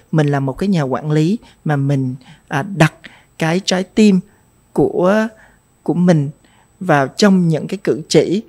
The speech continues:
vào trong từng cái quyết sách, từ trong những cái khoảnh khắc, thì những cái đồng nghiệp, những cái nhân viên sẽ có một ngày thật sự là tuyệt vời. Và khi mà họ đã có một ngày tuyệt vời về cả cái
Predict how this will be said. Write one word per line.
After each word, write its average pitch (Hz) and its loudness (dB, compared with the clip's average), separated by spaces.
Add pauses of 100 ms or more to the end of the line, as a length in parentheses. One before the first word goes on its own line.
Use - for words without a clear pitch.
(140)
vào 147 -4
trong 160 -4 (100)
từng 147 -2
cái 160 -6
quyết 185 -8
sách, - -2 (320)
từ 143 0
trong 170 0
những 143 -4
cái 160 -6
khoảnh - -10
khắc, - -4 (320)
thì 165 2
những 151 2
cái 233 0
đồng 151 0
nghiệp, 147 2
những 151 -4
cái 214 -4
nhân 214 4
viên 202 4 (220)
sẽ - -2
có 214 -2
một 208 -2
ngày 151 0
thật 143 -6
sự 139 -6
là 147 -4
tuyệt 139 -6
vời. 139 0 (500)
Và 147 -2
khi 240 0
mà 180 2
họ 143 -6
đã 147 -6
có 220 -8
một 175 -2
ngày 156 0
tuyệt - -4
vời 147 0 (300)
về 147 0
cả 180 -6 (320)
cái 180 -2